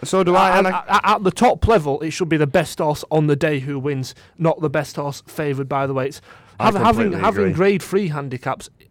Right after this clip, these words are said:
Speaker 2: is brilliant, 'cause we all know, we all know people would rather win a Hennessy than a many clouds chase.
Speaker 1: Yeah.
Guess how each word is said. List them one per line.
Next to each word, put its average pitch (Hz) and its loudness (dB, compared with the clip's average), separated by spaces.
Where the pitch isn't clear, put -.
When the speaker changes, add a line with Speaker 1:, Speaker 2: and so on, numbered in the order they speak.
Speaker 2:
is 160 -6
brilliant, 202 4
'cause 214 -4
we 277 0
all 254 6
know, 202 2
we 180 -2
all 233 8
know 190 6
people 175 0
would 147 2
rather 160 4
win 156 0
a 135 -4
Hennessy 143 -4
than 151 -2
a 143 -2
many 147 0
clouds 117 -6
chase. 104 -14
Speaker 1:
Yeah. 110 -6